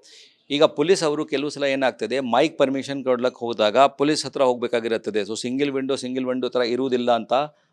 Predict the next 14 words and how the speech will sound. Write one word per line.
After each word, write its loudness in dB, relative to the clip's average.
ಒಂದು -4
ಆಕ್ಷೇಪಣೆ 0
ಬಂದಿತ್ತು. -2
ಹೀಗಾಗಿ 2
ನಾನು 0
ಪೊಲೀಸ್ದು 0
ಯಾರು 6
ರಿಪ್ರೆಸೆಂಟೇಟಿವ್ -4
ಬಂದಿದ್ರು 0
ಅವರಿಗೆ -2
ಮೈಕ್‌ಗಾಗಿ -2
ಎಷ್ಟು -8
ಅಮೌಂಟ್ -6
ಕಟ್ಟಬೇಕಾಗಿರುತ್ತೆ, -4